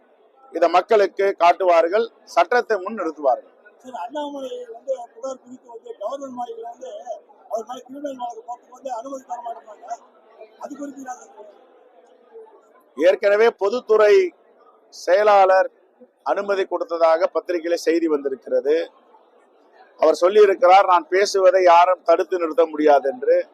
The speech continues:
Speaker 1: அவர் பேசுவதை மக்களே தடுத்து நிறுத்துவார்கள். அதற்கான நேரங்கள் நெருங்கி கொண்டிருக்கின்றன. ரைட், தேங்க்யூ.
Speaker 2: சார், ஆயிரத்தி தொள்ளாயிரத்தி அறுபது, ஐம்பத்தி ஏழு ஆண்டு வந்து காங்கிரஸ் ஆட்சி, காமராஜ் ஆட்சி அமைக்க முடிவு பண்ணீங்க. இதுவரை ஒரு தலைவர்கள் யாராலும் அது மாதிரி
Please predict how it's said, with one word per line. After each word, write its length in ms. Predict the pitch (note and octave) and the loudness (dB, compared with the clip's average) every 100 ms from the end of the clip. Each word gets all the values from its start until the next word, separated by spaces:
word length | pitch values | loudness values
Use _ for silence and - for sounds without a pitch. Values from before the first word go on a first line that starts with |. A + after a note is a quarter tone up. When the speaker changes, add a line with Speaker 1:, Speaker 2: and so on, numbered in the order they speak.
| _ _ _ _ _ _ | _ _ _ _ _ _
Speaker 1:
அவர் 300 | D3 E3+ E3+ | 2 4 4
பேசுவதை 640 | G3+ A#3+ G#3+ G3+ G3+ A3+ | 4 4 6 4 6 6
மக்களே 580 | F3+ F3+ - A3 G#3+ B3 | 4 0 4 4 6 4
தடுத்து 340 | G3 F#3 F3+ | 4 2 0
நிறுத்துவார்கள். 580 | F3 E3 D#3 C3+ A#2+ G2+ _ _ - _ _ _ | -4 -2 2 2 2 -4 _ _ -20 _ _ _
அதற்கான 640 | D3 E3+ D#3+ E3 E3 D#3 C#3+ | 0 0 2 2 2 2 2
நேரங்கள் 440 | F3 G3+ F#3 G3 | 4 4 4 0
நெருங்கி 280 | E3+ F3 F3 | 0 -2 -6
கொண்டிருக்கின்றன. 720 | D#3+ D3 C3+ C3+ B2 A#2 A2 _ _ _ _ _ _ _ - | -4 -4 -4 -8 -8 -10 -10 _ _ _ _ _ _ _ -4
ரைட், 200 | B2 - - | -4 -6 -8
தேங்க்யூ. 180 | C3 C3 | -4 -4
Speaker 2:
சார், 160 | - - | -8 -12
ஆயிரத்தி 420 | F3 B3+ C#4 B3+ | -8 -4 -4 -6
தொள்ளாயிரத்தி 140 | C4+ B3+ | -10 -10
அறுபது, 360 | A3+ C4+ C#4+ - F#3+ G3 | -10 -8 -8 -10 -18 -8
ஐம்பத்தி 280 | C#4 C#4 C#4 | -6 -2 -4
ஏழு 100 | C4 | -4
ஆண்டு 180 | C#4 | -6
வந்து 200 | C#4+ C4+ | -8 -8
காங்கிரஸ் 340 | - C4+ B3+ C4 | -14 -20 -16 -14
ஆட்சி, 220 | B3+ B3+ | -14 -14
காமராஜ் 420 | A#3 C#4+ C4 B3 | -16 -16 -16 -12
ஆட்சி 200 | A#3+ A#3 | -12 -10
அமைக்க 340 | A#3 B3 A#3+ B3 | -16 -16 -20 -20
முடிவு 220 | B3+ C4 | -20 -20
பண்ணீங்க. 800 | A#3 - - - _ _ _ - | -20 -20 -20 -20 _ _ _ -16
இதுவரை 280 | C4 C4+ C#4 | -4 -2 -2
ஒரு 240 | C4 C4+ | -2 -6
தலைவர்கள் 420 | B3+ B3+ C4 C4 B3 | -6 -6 -6 -6 -8
யாராலும் 360 | B3 B3+ C4 | -8 -8 -8
அது 140 | B3 A#3 | -10 -12
மாதிரி 240 | B3+ A4 | -18 -18